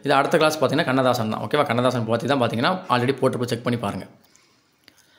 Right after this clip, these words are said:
கவியரசு, கவி சக்கரவர்த்தி, குழந்தை மனம் கொண்ட கவிஞர், காரைமுத்து புலவர், வணங்காமுடி, கமகப்பிரியா, பார்வதிநாதன், துப்பாக்கி, ஆரோக்கியசாமி.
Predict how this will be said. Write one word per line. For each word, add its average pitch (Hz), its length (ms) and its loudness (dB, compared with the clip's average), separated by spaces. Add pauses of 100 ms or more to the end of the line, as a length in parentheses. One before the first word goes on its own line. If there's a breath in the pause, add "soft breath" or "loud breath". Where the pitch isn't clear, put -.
(320 soft breath)
கவியரசு, 208 760 6
கவி 208 220 4
சக்கரவர்த்தி, 180 880 2
குழந்தை 226 320 8
மனம் 190 220 6
கொண்ட 151 200 4
கவிஞர், 143 640 2
காரைமுத்து 202 480 6
புலவர், 139 600 4
வணங்காமுடி, 180 840 4 (160 loud breath)
கமகப்பிரியா, 180 720 4 (240)
பார்வதிநாதன், 180 840 6 (180)
துப்பாக்கி, 175 640 2 (140)
ஆரோக்கியசாமி. 127 920 4